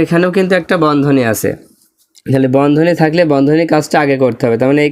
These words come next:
কাজটা আগে করব। তাহলে ষোলো আর চার কী হবে? যোগ হবে, যোগ করলে কত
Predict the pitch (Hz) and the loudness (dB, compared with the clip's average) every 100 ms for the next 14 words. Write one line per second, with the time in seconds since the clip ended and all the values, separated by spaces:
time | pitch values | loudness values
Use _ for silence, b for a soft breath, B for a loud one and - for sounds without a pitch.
0 | 151 147 - 156 135 120 110 101 95 B | -2 -4 -2 -2 -2 0 -2 0 -4 B
1 | B B - 120 - 151 156 165 156 - | B B -4 -4 0 0 2 2 0 0
2 | 143 165 226 - 151 147 170 147 151 139 | 0 0 -4 -2 0 2 0 2 0 0
3 | 113 110 135 135 143 135 143 147 | 0 0 0 2 0 0 0 -2